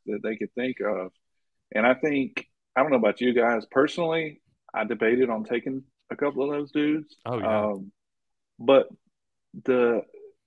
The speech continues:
Speaker 1: the pure fact of not knowing who, who the guy's gonna be. So for, so for Bama, for instance, you know, I,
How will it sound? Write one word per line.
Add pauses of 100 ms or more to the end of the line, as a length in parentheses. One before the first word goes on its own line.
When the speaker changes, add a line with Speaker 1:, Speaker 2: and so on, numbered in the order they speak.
(380)
Speaker 1:
the
pure
fact
of
not
knowing (1160)
who,
who
the
guy's
gonna
be.
So
for,
so
for
Bama,
for
instance, (100)
you
know,
I,